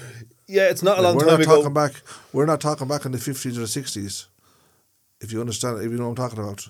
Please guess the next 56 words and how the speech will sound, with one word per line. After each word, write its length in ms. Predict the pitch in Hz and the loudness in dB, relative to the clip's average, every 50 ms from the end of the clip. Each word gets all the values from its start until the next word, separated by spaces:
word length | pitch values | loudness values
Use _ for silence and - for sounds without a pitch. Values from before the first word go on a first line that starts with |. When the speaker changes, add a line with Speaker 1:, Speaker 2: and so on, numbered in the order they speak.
| - - - | -20 -16 -6
Speaker 1:
Yeah, 220 | 147 156 156 156 | 0 2 4 4
yeah, 160 | 147 135 127 123 | 4 4 4 4
yeah. 60 | 120 113 | 2 2
Speaker 2:
Americans. 680 | 113 120 123 120 113 117 110 104 101 98 - - - - _ _ | 0 -2 -2 -2 -4 -4 -6 -8 -8 -8 -10 -12 -12 -14 _ _
Speaker 1:
A 100 | - 123 | -6 -2
lo-, 160 | 123 135 139 | 0 0 2
well, 180 | 120 131 131 - - | 2 2 0 0 0
a 80 | 135 | 2
lot 180 | 127 135 151 160 | 4 6 6 6
of, 80 | 156 127 | 4 2
as 300 | 135 131 135 127 110 123 | -2 -2 -4 -4 -4 -4
you, 220 | 135 131 123 127 135 | -4 -6 -4 -2 -2
as 140 | 123 113 113 | -2 0 0
we 60 | 113 | 0
said 180 | 117 139 139 | 0 0 0
earlier 220 | 131 127 117 117 123 | 2 2 2 4 4
on, 120 | 120 117 | 4 2
a 60 | 113 | 2
lot 360 | 110 113 117 120 139 160 190 214 | 0 0 2 2 2 2 2 0
of 80 | 190 | -4
things 380 | 165 165 180 175 160 139 123 120 | -4 -4 -4 -2 -4 -4 -6 -4
in 60 | 123 | -2
the 80 | 120 127 | 0 0
last 240 | 143 156 156 156 - | 0 0 -2 -2 -4
thirty 220 | 160 156 151 143 | -4 -4 -4 -4
years 180 | 139 143 139 127 | -6 -6 -4 -4
in 60 | 123 | -4
this 120 | 123 123 | -4 -4
country 320 | 123 - 127 127 120 117 113 | -4 -4 -4 -4 -4 -4 -6
has 100 | 107 101 | -6 -8
changed, 560 | - - 135 131 123 117 110 107 104 98 - - - | -6 -4 -2 0 0 0 -2 -4 -6 -10 -12 -10 -6
in-, 120 | 131 - 143 | -4 -2 -2
Speaker 2:
Yeah. 80 | 127 117 117 - | -4 -6 -8 -6
Speaker 1:
including 960 | 139 123 123 117 117 120 - - 131 143 165 185 185 170 151 143 131 123 120 120 - - _ _ _ _ - | -4 -2 -2 -2 -4 -8 -6 -2 0 2 2 2 2 2 2 2 0 0 -2 -6 -10 -20 _ _ _ _ -6
the 100 | 120 113 | -6 -6
treatment 840 | 117 - - - 139 131 123 127 127 117 117 110 - - - - - _ _ | -6 -6 -4 -2 -2 -2 -2 -2 -2 -2 -2 -4 -6 -8 -10 -10 -12 _ _
or 200 | - 117 117 113 | 0 2 2 2
the, 260 | 107 117 110 107 113 113 | 2 2 0 0 -2 -2
the 240 | 113 113 110 107 101 | 0 0 0 -2 -2
perception 960 | - 117 113 113 - - 131 127 127 127 - - 123 117 110 107 104 107 - - _ | -4 -6 -6 -4 0 2 2 2 2 0 -4 -2 -2 -2 -2 -2 -6 -10 -12 -14 _
or 80 | - 113 | -10 -10
the 100 | 107 107 | -10 -8
prejudice 540 | - - 131 131 123 113 110 110 107 - - | -2 0 2 2 2 0 -2 -4 -4 -4 -4
of 140 | 107 101 - | -6 -4 -2
black 220 | 127 131 139 127 - | -4 -4 -4 -4 -8
people. 240 | 117 107 - - - | -8 -8 -8 -10 -10
Speaker 2:
Yeah, 160 | 123 120 113 | -8 -8 -8
but 140 | 104 110 110 | -6 -6 -6
let 100 | 117 120 | -6 -6
me 60 | 117 | -6
tell 120 | 110 120 110 | -4 -4 -4
you 60 | 110 | -4
something 300 | 101 - 110 107 113 110 | -6 -6 -8 -8 -8 -6
anyway. 220 | 110 98 92 95 98 - | -6 -8 -8 -10 -6 -2
Speaker 1:
Go 100 | 117 113 | 0 0
on. 120 | 110 | 0